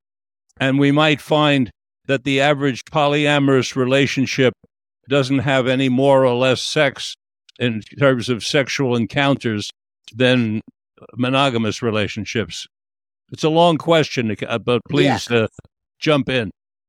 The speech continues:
Speaker 2: Yes. I would say while, while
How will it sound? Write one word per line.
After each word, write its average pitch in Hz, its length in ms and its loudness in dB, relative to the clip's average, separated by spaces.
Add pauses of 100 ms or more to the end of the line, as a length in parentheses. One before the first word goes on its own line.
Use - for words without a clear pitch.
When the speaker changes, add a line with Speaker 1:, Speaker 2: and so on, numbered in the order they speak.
Speaker 2:
Yes. - 560 -2 (1000)
I 190 160 -2
would 240 240 -4
say 202 280 -4
while, 170 480 2
while 170 320 0